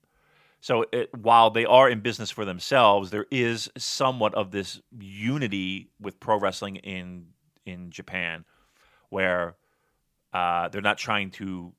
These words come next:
stab each other in the back and, you know, take their talent and all that stuff. Where the history of the W W E has been the polar opposite. So,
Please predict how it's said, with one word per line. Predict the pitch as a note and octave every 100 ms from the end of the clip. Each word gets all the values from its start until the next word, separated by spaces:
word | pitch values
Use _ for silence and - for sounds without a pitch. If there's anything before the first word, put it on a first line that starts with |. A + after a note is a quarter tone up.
| _ _ _ _ _ _ _ -
stab | - A2+ G#2
each | G2+ F#2
other | G2+ F#2+
in | F#2
the | F2
back | G#2+ A2 G#2+ - _ _ _ _
and, | G2 F2+ F2 F2 F2 F2 F2 - G2 -
you |
know, | F#2 F2 -
take | - A#2
their | G2+ F#2
talent | - G#2+ G2+ G2 F#2+
and | F#2
all | F2
that | E2 -
stuff. | - - _ _ _ _ _ _ _ _ _
Where | - A#2+
the | G#2
history | F#2 D3+ G#3+ - A2 D#2 F2+ D#3+ _ _ _ _ _ _ -
of | G#2
the | G#2
W | A#2 A2+ G2+
W | G2+ G2 G#2
E | B2 G2 F2 _ _
has | - A2
been | F#2 F2 B2 A2 G#2 G2 _ _ _
the | B2+ -
polar | - - B2+ C3 B2+ B2 _ _
opposite. | A#2+ - A#2 F2+ - _ _ _ _ _ _ _ _ _ _ _ _ _ _ _ _ _
So, | - D3+ C3+ B2+ -